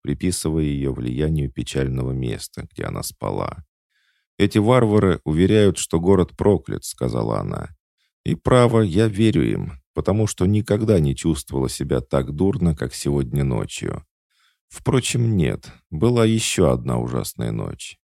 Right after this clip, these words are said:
Я помню. Это было, когда ты лежал мёртвым у моих ног, Каликрат. Никогда не приду я сюда.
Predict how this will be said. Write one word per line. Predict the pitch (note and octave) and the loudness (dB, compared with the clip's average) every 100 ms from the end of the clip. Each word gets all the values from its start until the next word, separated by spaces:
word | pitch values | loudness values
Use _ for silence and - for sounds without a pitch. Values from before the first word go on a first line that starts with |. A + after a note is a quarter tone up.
| _ - | _ -6
Я | G2+ G#2 - | -4 -4 -2
помню. | D2+ G#1+ G1+ - - _ _ _ _ _ | -2 -2 -6 -8 -12 _ _ _ _ _
Это | C3+ C#3 B2+ | -6 -2 0
было, | A#2+ C3 A#2+ G#2 | 4 4 4 2
когда | D#2 D2+ D#2+ F2 | 0 -4 0 0
ты | - D#2 | 0 -2
лежал | E2 D2+ E2 D#2 | 0 2 2 4
мёртвым | F#2 E2+ - D#2 C#2 - | 2 2 -2 -4 -4 -6
у | |
моих | C2+ D2 C#2+ - | -2 -2 -2 -4
ног, | E2 D#2+ _ | -4 -4 _
Каликрат. | A1+ A1 - A1 G1+ - _ _ _ _ _ - | -6 -6 -6 -6 -8 -12 _ _ _ _ _ -4
Никогда | G#2 B2+ A#2+ F#2+ D#2+ | 0 0 0 2 2
не | B1 | 0
приду | - C2+ C2 | -4 -4 -2
я | A#1 | -4
сюда. | G1+ - G1+ G1+ - | -4 -8 -6 -8 -10